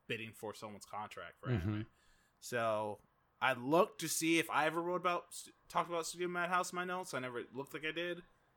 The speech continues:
Speaker 1: I think this is the first time, but I'm very familiar with Studio Madhouse.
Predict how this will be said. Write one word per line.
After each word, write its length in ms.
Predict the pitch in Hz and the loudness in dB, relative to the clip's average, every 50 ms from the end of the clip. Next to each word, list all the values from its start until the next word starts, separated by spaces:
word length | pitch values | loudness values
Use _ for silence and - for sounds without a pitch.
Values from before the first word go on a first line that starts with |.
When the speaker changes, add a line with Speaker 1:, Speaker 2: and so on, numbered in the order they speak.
| _ _ _ _ _ _ - | _ _ _ _ _ _ -12
Speaker 1:
I 80 | - | -8
think 160 | 117 131 131 | -6 -6 -6
this 60 | 123 113 | -6 -6
is 40 | - | -6
the 80 | 120 | -8
first 260 | - - 135 127 - - | -4 -4 -6 -6 -4 -2
time, 240 | 131 143 151 147 | -2 -2 -2 0
but 240 | 131 120 110 107 - - _ _ _ _ _ _ _ - | -2 -2 -2 -4 -4 -8 _ _ _ _ _ _ _ -6
I'm 140 | 147 151 151 | -6 -6 -4
very 260 | 123 151 151 151 147 | -2 -2 -2 0 -2
familiar 400 | 139 - 127 127 123 123 123 117 | -2 -4 -4 -4 -4 -4 -4 -4
with 140 | 107 101 - | -4 -6 -8
Studio 300 | - - 117 104 101 95 | -10 -10 -10 -8 -8 -8
Madhouse. 580 | 90 90 90 87 95 87 82 85 - - - | -10 -10 -12 -12 -12 -12 -12 -14 -16 -20 -20